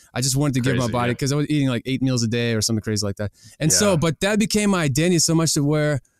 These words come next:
Speaker 1: I couldn't look myself in the mirror, and I felt so depressed 'cause, like, that was my standard, had, like, the six pack and all that stuff, and then all of a sudden,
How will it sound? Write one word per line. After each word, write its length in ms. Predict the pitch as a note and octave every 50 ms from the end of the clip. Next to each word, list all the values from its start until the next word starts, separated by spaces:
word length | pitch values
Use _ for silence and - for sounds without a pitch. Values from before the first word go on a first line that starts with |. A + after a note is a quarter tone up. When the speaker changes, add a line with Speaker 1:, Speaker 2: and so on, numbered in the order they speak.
| _ _ _ _ -
Speaker 1:
I 100 | D3 D3+
couldn't 240 | - F3+ E3 D#3
look 180 | D3 E3 D#3+ -
myself 400 | D#3+ D3 D3 - - D3 C3 -
in 80 | C#3+ C3
the 60 | B2
mirror, 440 | A#2 A#2 A#2+ C#3 D#3+ F3 D#3 B2 A2
and 240 | - - A#2 A2+ A#2+
I 60 | A#2+
felt 280 | - - C#3+ C#3 B2 -
so 180 | - C#3+ C3+
depressed 600 | B2 B2 - - - C3 D3 C#3+ B2 A2+ - - -
'cause, 160 | C3 A#2 A2+
like, 200 | B2+ B2 A#2 - - - G#2 A#2+
that 160 | B2+ C#3 D3
was 180 | D3+ D3 C3 C3+
my 120 | B2+ B2+
standard, 500 | A#2 - - D#3 D3+ D3+ D3+ C#3 C3+ B2+
had, 160 | B2 C3 B2+
like, 220 | B2+ C3 B2 A#2 -
the 80 | B2
six 340 | - - F#3+ F#3 D#3+ - -
pack 320 | - E3 D#3 D3+ C#3+ C#3
and 80 | C#3+ D3
all 160 | D3+ D3+ D#3 D3+
that 120 | D3 C#3
stuff, 240 | C3+ - D#3+ C#3+ -
and 60 | D3+
then 80 | D#3 D#3
all 80 | D#3 D#3
of 40 | D#3
a 20 |
sudden, 380 | - - D#3+ D#3 D3+ D3+ C#3+